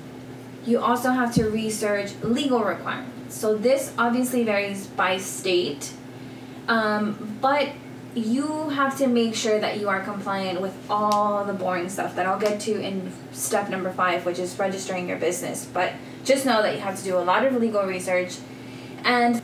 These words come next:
the last thing that we should research, and probably one of the super most important things, is that you have to make sure that your ideas are original.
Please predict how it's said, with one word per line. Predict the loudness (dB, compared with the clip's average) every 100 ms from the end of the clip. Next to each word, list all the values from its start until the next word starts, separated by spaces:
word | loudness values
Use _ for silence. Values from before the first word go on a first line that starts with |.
| -4
the | 2 4
last | 6 4 4
thing | 0 0
that | 2 2
we | 0
should | 0 -2
research, | 0 0 0 -2 -4 -4
and | -2 -2 -2
probably | -2 -2 0 0 0
one | 0
of | -2 -2
the | -4 -2 -4 -6 -12
super | -6 -2 0 2
most | 0 0 -2
important | -4 -2 -2 -2 -4
things, | -2 -2 -4 -8 -4
is | -2 0 0
that | 0 0 0
you | 0 0
have | 0 0 0
to |
make | 0 0
sure | 0 0 0 -2 -6
that | -6 -6 -2
your | -2
ideas | 0 -2 -2 -2 -2
are | -2 -2 0
original. | -4 -6 -10